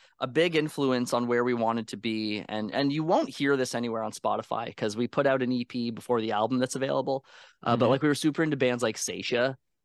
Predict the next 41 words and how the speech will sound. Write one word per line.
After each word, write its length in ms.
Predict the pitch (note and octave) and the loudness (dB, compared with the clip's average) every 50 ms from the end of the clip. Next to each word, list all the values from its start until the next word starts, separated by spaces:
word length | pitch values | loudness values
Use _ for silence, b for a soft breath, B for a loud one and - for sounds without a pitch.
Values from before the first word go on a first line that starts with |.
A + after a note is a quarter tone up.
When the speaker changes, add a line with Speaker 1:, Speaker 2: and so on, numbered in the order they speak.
| _ _ _ - | _ _ _ -10
Speaker 2:
Okay. 120 | A2+ B2 | -6 -2
Speaker 1:
and, 80 | A#2 G#2+ | 0 2
like, 380 | A2 G#2 G2+ - - - - _ _ _ _ _ _ _ _ _ _ | 2 2 0 0 -6 -14 -20 _ _ _ _ _ _ _ _ _ _
Mineral 760 | - B2 B2 B2 B2+ B2+ C3 C3+ C3+ C3+ C3+ C3+ C#3 C3+ C3+ C#3 - _ | 0 2 4 4 4 4 6 6 6 6 6 4 2 0 -4 -10 -6 _
and, 140 | A#2 A#2+ A#2 | 0 2 2
like, 200 | A#2 A2+ - - | 2 2 0 0
just, 180 | C#3+ F#3+ - | -2 0 0
like, 100 | A#3+ A#3 | 2 2
all 140 | A3+ G#3 A3 | 4 2 4
those, 140 | G#3+ G#3 E3+ | 2 2 0
like, 140 | F3+ E3 - | -2 -2 0
older 300 | C#3+ C#3+ C#3+ C#3 C#3+ C#3+ | 0 0 0 0 -2 -4
emo, 600 | C3+ C#3+ C#3 C3+ C3 B2+ B2 A#2+ A#2+ A#2+ A#2 A2+ A2+ - - | -2 -2 -2 0 2 2 4 4 4 2 0 0 -4 -4 -2
Speaker 2:
Yeah. 180 | A#2+ B2+ A#2+ B2 | 0 2 2 2
Speaker 1:
screamo 380 | A#2 A2+ A2 A2 A2 G#2 G#2 G#2 _ _ _ _ _ _ - | 2 0 0 0 -2 -2 -4 -8 _ _ _ _ _ _ -4
bands. 400 | A#2+ A#2 G2+ F2+ F2+ E2+ - - b b b b - | -2 -2 -2 -4 -8 -10 -12 -12 b b b b -8
Speaker 2:
Mm-hmm. 140 | C#3+ C3+ B2+ | -4 0 2
Speaker 1:
Um, 280 | B2+ B2 B2 B2 B2+ | 4 4 4 4 2
so, 240 | B2 - D3+ C#3 B2 | 2 4 4 4 4
I 120 | - A#2+ B2+ | 2 2 0
mean, 120 | C#3 C3+ | 0 0
that's 300 | B2+ A#2 A#2+ B2+ - - | 0 0 0 -2 -4 -2
what, 420 | C#3+ C3+ C3 C3 B2+ B2 B2 A2+ - _ _ | 0 2 4 4 2 2 0 -2 -6 _ _
so, 160 | - - E3+ | -2 0 0
like, 120 | E3+ D#3 | 0 0
the 80 | - E3+ | -2 -6
song 360 | - - F3+ D#3+ D#3+ D#3+ D#3+ | -2 0 2 2 2 0 0
I 240 | - C#3 D3 C#3+ C#3 | 0 0 0 0 -2
Hate 400 | B2 A#2 C3+ C#3 C3+ C3 B2+ A#2 | -4 -4 -2 -2 -2 -2 -4 -6
You 400 | A2+ A2+ G2+ F#2+ G2+ F#2+ F#2 - B B B B A3+ - | -6 -6 -4 -2 -4 -4 -6 -8 B B B B -6 0
off 280 | - A#2+ A#2 A2+ - - | 2 2 2 2 2 2
of 160 | A#2+ G#2+ F#2 | 0 2 2
the 100 | B2+ A#2+ | 0 0
Speaker 2:
<clears throat> 80 | A2+ | 2
Speaker 1:
We 140 | B2 C3+ B2+ | 2 2 4
Are 80 | B2 A#2+ | 4 4
Adam 300 | A#2 A#2 A#2 A#2 A#2 A#2 | 4 4 2 0 0 0
West 360 | A#2 A2 G#2+ - - - - | 0 0 0 -2 -6 -8 -4
self-titled, 720 | - A#2+ G2+ F#2 - - A#2+ F#2+ F#2+ E2+ E2 E2+ - - | -2 0 -2 -2 -2 -2 -2 -2 -2 -2 -4 -6 -6 -2
like, 160 | F#2+ G#2+ A2+ | -2 0 2
that's, 420 | C#3 C3+ C3+ - - - - - | 2 2 2 0 -2 -4 -4 -6